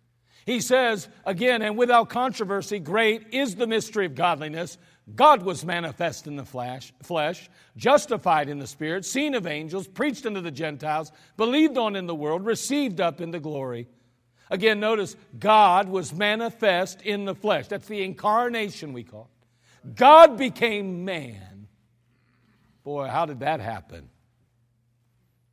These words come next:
Explain that one for me. Boy, I'd like to get a handle on that one.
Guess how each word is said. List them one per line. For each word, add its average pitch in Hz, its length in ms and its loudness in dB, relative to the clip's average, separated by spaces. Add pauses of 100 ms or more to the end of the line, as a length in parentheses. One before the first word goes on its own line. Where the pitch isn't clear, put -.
(180)
Explain 208 520 -6
that 214 240 -4
one 151 160 -14
for 127 260 -12
me. 92 220 -18 (880)
Boy, 220 140 2
I'd 240 100 2
like 247 220 4
to 233 60 -4
get 233 180 2
a 214 80 4
handle 233 480 -4
on 226 180 -4
that 220 300 2
one. 160 320 -8